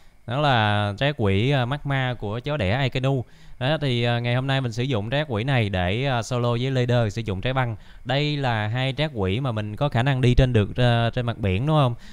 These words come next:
Và trận chiến lửa băng này á, thì, à, nó cũng giống như là Akenu với Aokiji. Mà các bạn biết là Akenu thắng, đúng không?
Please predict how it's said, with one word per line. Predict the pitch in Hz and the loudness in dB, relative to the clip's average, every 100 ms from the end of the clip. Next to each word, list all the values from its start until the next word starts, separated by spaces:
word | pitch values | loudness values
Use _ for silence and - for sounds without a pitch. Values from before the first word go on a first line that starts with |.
| - - | -14 -4
Và | 101 98 95 | 0 0 0
trận | 101 95 | -2 -2
chiến | 101 131 156 | -2 -2 0
lửa | 90 113 | 0 0
băng | 147 117 113 | 0 -2 -4
này | 104 98 | -2 -2
á, | |
thì, | 123 107 92 | -2 -2 -2
à, | 92 | -4
nó | 101 | -6
cũng | 113 107 | -6 -2
giống | 120 143 | -2 -2
như | 131 | -2
là | 104 90 82 82 - - 151 | 0 0 0 -4 -8 -14 -8
Akenu | 101 104 110 107 120 117 | -4 -2 -2 0 2 2
với | 113 | 0
Aokiji. | 123 117 117 117 117 131 123 - - | -2 -2 0 0 4 2 2 -6 -10
Mà | - 110 | -4 0
các | 139 | 2
bạn | 110 | 2
biết | 123 151 | 0 0
là | 139 | 0
Akenu | 117 131 131 131 | 0 0 0 2
thắng, | 135 156 | 2 2
đúng | 180 | 4
không? | 160 | 2